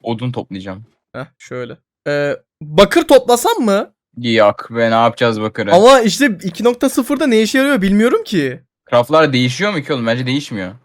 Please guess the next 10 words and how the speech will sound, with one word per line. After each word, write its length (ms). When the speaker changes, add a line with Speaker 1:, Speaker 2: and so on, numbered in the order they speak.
Speaker 2:
Çok 200
farklı 360
şeyler 340
var. 220
Üç 220
boyutlu 300
mızraklar 420
falan 340
var. 220
Yani 380